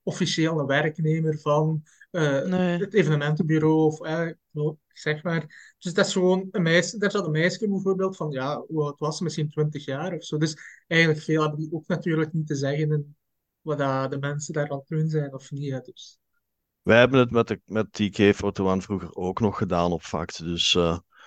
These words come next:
Speaker 3: ik ken het maar al te goed. Ehm, zijn er nog verschillen van de merchandising? Laat ons dat meteen ook aanhalen.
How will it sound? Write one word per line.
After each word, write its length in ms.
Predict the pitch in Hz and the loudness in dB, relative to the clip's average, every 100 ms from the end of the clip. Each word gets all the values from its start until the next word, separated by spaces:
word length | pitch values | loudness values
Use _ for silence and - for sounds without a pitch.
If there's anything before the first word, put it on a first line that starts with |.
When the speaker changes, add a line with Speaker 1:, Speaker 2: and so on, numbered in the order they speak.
| - - - - _ _ _ _ _ _ _ _ _ _ | -20 -20 -20 -20 _ _ _ _ _ _ _ _ _ _
Speaker 3:
ik 200 | - 98 | -8 2
ken 200 | 107 101 | 4 6
het 140 | 117 | 4
maar 140 | 113 101 | 2 4
al 180 | 95 | 2
te 140 | 98 104 | 2 -2
goed. 380 | 98 101 - 92 90 - - _ | 0 0 -2 -4 -6 -12 -18 _
Ehm, 380 | 98 101 104 104 - _ _ _ _ _ _ _ _ _ _ _ _ _ _ _ _ _ _ _ _ _ _ | 0 4 4 2 -4 _ _ _ _ _ _ _ _ _ _ _ _ _ _ _ _ _ _ _ _ _ _
zijn 240 | 123 147 | 2 6
er 100 | 135 | 6
nog 140 | 143 - | 4 2
verschillen 600 | - - - - 143 - _ | -2 -4 -4 -2 -4 -6 _
van 240 | - 113 123 | -2 2 6
de 60 | |
merchandising? 840 | 117 101 104 - 120 107 107 127 90 | 6 6 4 0 0 0 0 -2 -4
Laat 200 | 87 107 | -4 -4
ons 140 | 98 | 0
dat 200 | 101 98 | 0 0
meteen 360 | 92 - 90 87 | -4 -2 -2 -2
ook 260 | 80 - - _ _ _ - | -6 -10 -18 _ _ _ -10
aanhalen. 1120 | 82 90 95 95 - 78 85 85 85 101 - | -2 0 -2 -4 -10 -10 -2 2 2 0 -6